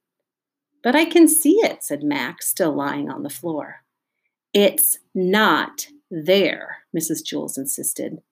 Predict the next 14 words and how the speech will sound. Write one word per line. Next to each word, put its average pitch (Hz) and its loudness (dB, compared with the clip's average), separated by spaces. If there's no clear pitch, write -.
"But," 320 2
"No 285 6
if, 285 4
ands, 262 0
or 294 4
buts," 233 -2
said 170 -2
Missus 165 -2
Jewls. 170 -4
Everyone 170 -2
shuffled 151 -4
inside 143 -2
the 151 -6
classroom. - -8